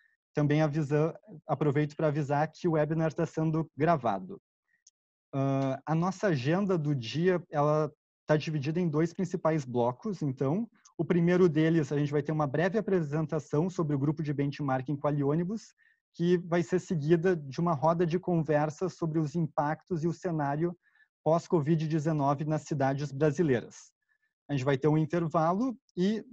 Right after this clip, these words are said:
no segundo bloco, vai ser apresentado um novo modelo de concessão do transporte coletivo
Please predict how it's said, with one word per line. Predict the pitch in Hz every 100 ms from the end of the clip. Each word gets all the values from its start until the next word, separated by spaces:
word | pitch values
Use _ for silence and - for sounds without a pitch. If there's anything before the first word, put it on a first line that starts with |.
| 190 - _ _ _ _ -
no | 160 196
segundo | 185 196 160 165 170
bloco, | 156 170 160 170 - 226 214 _ _ -
vai | 170
ser | -
apresentado | 180 175 185 165 175 160 160 170 180
um |
novo | 170 202 196
modelo | 202 180 160 175 185
de | 151
concessão | 165 170 170 - 175 - 151 180
do | 175
transporte | 165 165 - 156 156 -
coletivo | 170 160 - 156 160 214